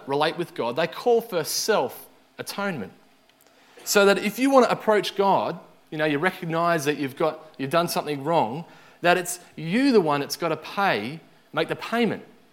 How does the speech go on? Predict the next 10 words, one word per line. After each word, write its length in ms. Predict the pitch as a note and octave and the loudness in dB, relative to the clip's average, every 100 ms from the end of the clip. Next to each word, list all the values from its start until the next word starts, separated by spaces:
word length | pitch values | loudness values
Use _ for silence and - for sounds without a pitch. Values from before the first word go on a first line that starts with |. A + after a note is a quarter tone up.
| _ _ _ - | _ _ _ -12
to 80 | D3 | -6
satisfy 500 | - F3+ F3 F3 D#3+ | -2 -2 -2 0 0
the 80 | |
demands 340 | D3+ D3 D3 B2+ | 0 -2 -4 -4
of 60 | |
justice. 720 | B2 F3 F3 - G#2 - - - _ _ - - - _ _ _ _ _ _ | -4 -2 -2 -6 -8 -10 -10 -14 _ _ -20 -20 -20 _ _ _ _ _ _
And 80 | F#3 | 4
now, 280 | G3+ G3 F3+ - - - D3 - | 6 6 4 -2 -20 -16 -12 -2
biblical 360 | C#4+ D4+ A#3+ | 2 2 2
Christianity 880 | F#3+ B3+ - - F3 G#3+ G3+ G2+ - | -2 -2 -2 -2 -2 0 -2 -4 -12